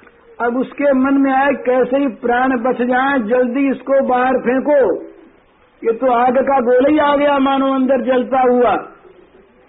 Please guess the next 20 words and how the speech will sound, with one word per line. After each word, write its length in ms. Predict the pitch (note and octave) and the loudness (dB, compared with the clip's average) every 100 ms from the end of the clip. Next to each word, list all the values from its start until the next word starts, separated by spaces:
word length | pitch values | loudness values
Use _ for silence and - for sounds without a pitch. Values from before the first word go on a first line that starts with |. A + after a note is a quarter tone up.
| _ - _ _ _ _ _ _ _ - | _ -20 _ _ _ _ _ _ _ -18
जलने 440 | F3+ C#4+ D4+ D#4+ D4+ | -2 2 4 4 2
लगा 300 | D4 C#4+ C#4 | 2 2 2
तमाम 540 | B3+ C4 B3 B3 A#3+ | 0 0 2 0 -2
कंठ 380 | A#3 A#3 G#3+ G3+ | 0 -2 -2 -2
उसका, 520 | G#3+ G3 - G3+ G3 | -2 -4 -2 0 0
तो 240 | G3 G3 | 0 -2
उसने 400 | F#3+ - G3+ B3+ G#3 - - - - - | -2 -4 -4 -4 -6 -12 -20 -20 -18 -2
तुरंत 580 | A3+ C#4+ D4 B3+ B2+ - - _ _ _ _ _ _ - - - - E3+ | 0 2 2 0 -6 -16 -20 _ _ _ _ _ _ -20 -20 -20 -8 -4
उगल 260 | F3+ F3 | 0 0
दिया 300 | D#3+ E3 D#3+ | 2 2 2
बाहर, 320 | D#3+ E3 F#3+ G3+ - - - _ _ _ _ _ _ _ _ C3 | 0 0 0 -2 -8 -18 -20 _ _ _ _ _ _ _ _ -14
बाहर 460 | A#2+ D3+ D#3+ E3+ | -8 -4 -2 -2
आ 100 | A2+ G2+ | -4 -10
गए। 140 | F2+ - _ _ _ _ _ _ _ _ _ _ _ | -16 -20 _ _ _ _ _ _ _ _ _ _ _
पर 80 | G3+ | -6
उसने 300 | G3 G#3 A3 | -6 -4 -8
सोचा 420 | D3+ E3 F3 G#3+ | -4 -4 -2 -4
था 260 | F3+ E3 A3 | -2 -2 -4
कि 180 | E3+ E3+ | -4 -6
भाई 360 | D3 G3+ D#3+ | -2 -4 -6